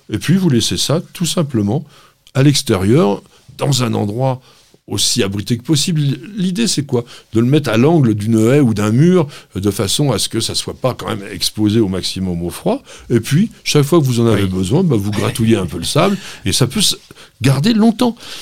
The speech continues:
Speaker 2: Oui.
Speaker 1: Notre, notre ami Michael Vincent au potager Colbert, lui, il l'a fait. On l'a fait aussi en vidéo, et il les a gardés jusqu'au mois de février. D'octobre, il les avait récolta-, récoltés en octobre, jusqu'en février,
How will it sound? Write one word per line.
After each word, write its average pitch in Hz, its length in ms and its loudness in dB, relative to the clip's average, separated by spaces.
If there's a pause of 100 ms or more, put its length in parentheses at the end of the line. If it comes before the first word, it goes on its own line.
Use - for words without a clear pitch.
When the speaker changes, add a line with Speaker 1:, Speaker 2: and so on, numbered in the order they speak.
(120)
Speaker 2:
Oui. 120 120 2
Speaker 1:
Notre, 208 160 2 (140)
notre 151 240 2
ami 156 360 2 (320)
Michael 131 340 2
Vincent 123 400 2
au 101 120 2
potager 98 420 -2
Colbert, 98 400 0
lui, 135 180 0
il 123 100 0
l'a 120 140 0
fait. 214 240 -6 (880)
On 110 100 0
l'a 104 140 0
fait - 160 -2
aussi 127 320 0
en 101 60 2
vidéo, 107 540 0 (340)
et 117 200 -4
il 120 200 -2
les 135 140 -2
a 185 100 0
gardés 143 500 -2 (400)
jusqu'au 139 840 -2
mois 170 360 0
de 101 180 -6
février. 107 680 -6 (300)
D'octobre, 175 600 -6 (160)
il 107 100 -4
les 110 140 -2
avait 113 160 -4
récolta-, 110 480 -6 (100)
récoltés 101 340 -6
en 101 120 -2
octobre, 190 300 -8 (220)
jusqu'en 147 440 -6
février, 92 480 -6